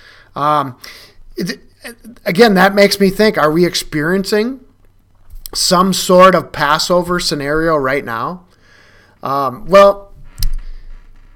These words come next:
kind of switching gears just a little bit, there seems to be a debate right now among, among informed Bible students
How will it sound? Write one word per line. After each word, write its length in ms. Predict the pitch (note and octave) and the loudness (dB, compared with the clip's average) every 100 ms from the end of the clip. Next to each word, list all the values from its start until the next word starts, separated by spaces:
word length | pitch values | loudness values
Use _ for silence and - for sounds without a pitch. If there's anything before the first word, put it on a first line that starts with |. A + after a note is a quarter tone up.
| - | -6
kind 140 | A3+ A3+ | 2 2
of 60 | |
switching 280 | - A#3+ A3 | 2 0 2
gears 200 | G#3+ A3+ | 4 2
just 180 | G#3 - | 0 -2
a 60 | |
little 160 | G#3 A#3 | 2 2
bit, 140 | G#3+ | 2
there 80 | A#3 | 2
seems 320 | G#3 C4 D#4+ | 2 0 -2
to 80 | F4+ | -2
be 140 | A3+ G#3 | 2 2
a 40 | |
debate 540 | D#3+ C#3 A#2+ F#3+ A3 | 2 -4 2 4 4
right 240 | F#3 E3+ F#3+ | 2 0 2
now 240 | D#3 D#3 | 2 0
among, 420 | D3+ D3+ D#3 C#3 _ _ - | 0 -2 -2 -6 _ _ -8
among 360 | D#3 D#3+ E3 - | -2 2 0 0
informed 480 | E3+ F3 F#3 F#3+ | -6 0 2 2
Bible 320 | C#3+ D#3 E3+ D#3+ | 2 2 2 -2
students 600 | - A#2+ A2 F#2+ - | -6 -8 -10 -12 -12